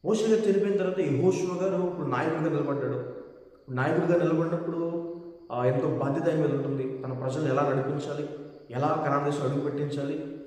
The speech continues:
అవన్నీ కూడా ఆలోచన, ఎన్నో ఆలోచనలు. ఆ సందర్భంలో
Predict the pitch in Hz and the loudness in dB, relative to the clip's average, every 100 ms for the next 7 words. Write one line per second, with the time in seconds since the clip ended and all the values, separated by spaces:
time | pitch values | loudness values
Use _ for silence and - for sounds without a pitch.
0 | - 123 147 180 185 175 139 156 160 165 | -10 -4 0 2 4 2 2 2 2 2
1 | 147 156 143 - - 143 135 135 - - | 2 2 2 0 -2 -2 -4 -6 -12 -16
2 | - 156 156 175 214 240 - - - - | -10 -2 -2 0 0 0 -2 -2 -2 -4
3 | - - | -6 -10